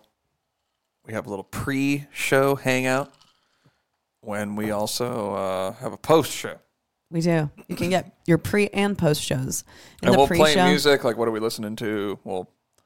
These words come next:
Speaker 1: interact a little more with the, uh,
Speaker 2: The audience.
Speaker 1: Yeah. We're, we're more interactive.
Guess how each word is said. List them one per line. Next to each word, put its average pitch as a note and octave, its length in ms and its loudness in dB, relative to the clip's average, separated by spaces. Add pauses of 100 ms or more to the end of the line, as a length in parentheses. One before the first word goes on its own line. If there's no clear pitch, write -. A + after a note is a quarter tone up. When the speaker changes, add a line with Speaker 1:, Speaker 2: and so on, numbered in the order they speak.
(600)
Speaker 1:
interact G#2+ 680 2
a - 40 -8
little G#2+ 180 -4
more G#2 480 -2
with A2 540 -10
the, G#2 520 -12
uh, G2 400 -8 (1040)
Speaker 2:
The F3 160 -4
audience. D3 480 -2
Speaker 1:
Yeah. A#2+ 180 4 (460)
We're, G#2 260 -6
we're B2 180 0
more D#3 240 4
interactive. A#2+ 720 2